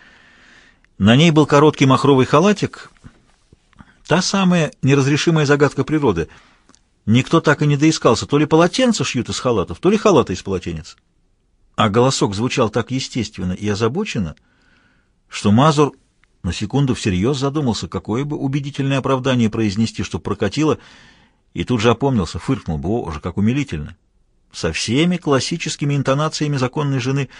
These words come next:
«Чему обязан такой заботе?» «Мы как-никак соседи», — сказала она безмятежно. «Начинаешь беспокоиться, когда время к полуночи, а тебя нет». Мазур, опустив глаза, окинул себя беглым взглядом.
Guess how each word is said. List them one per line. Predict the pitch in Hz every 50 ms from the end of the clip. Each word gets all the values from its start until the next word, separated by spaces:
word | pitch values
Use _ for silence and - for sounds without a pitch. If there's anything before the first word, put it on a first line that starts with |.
| - - - - - - _
«Чему | - - - 165 190 208
обязан | 202 196 175 202 185 165 175 160
такой | - 160 - 170 156
заботе?» | 156 151 151 180 180 - - 156 - _ _ _ _ _ _ _ _ _ _ _ _ _ _ _ _
«Мы | - 104 117 147
как-никак | 143 156 143 135 143 135 - 135 120 -
соседи», — | - 135 127 - - 113 117 120 143
сказала | 143 - - 143 131 139 135 135 139
она | 139 135
безмятежно. | 131 127 120 131 139 135 - 139 123 123 135 127 - _ _ _ _ _ _ _ _ _ _ _ _ _ _ _ _ _ _ _ -
«Начинаешь | 92 90 - 98 98 113 139 151
беспокоиться, | 165 175 - - 208 202 - 185 196 214 214 - -
когда | - 113 107 113 104
время | 104 120 117 113 104
к | -
полуночи, | - 110 110 139 175 180 - - 98
а |
тебя | - - 92 101 101
нет». | 117 139 151 - - _ _ _ _ _ _ _ _ _ _ _ _ _ _ _ _ _ _ _ -
Мазур, | 98 98 113 123 120 104 117 107 104 - _ _ _ _ _ _ _ _ _
опустив | - 98 - 110 104 - - 120 104 95
глаза, | 104 113 107 104 143 135 123
окинул | 120 113 - 120 113 110 104
себя | - - 104 101
беглым | 95 104 104 90 95 95 90
взглядом. | 87 92 104 120 143 139 120 92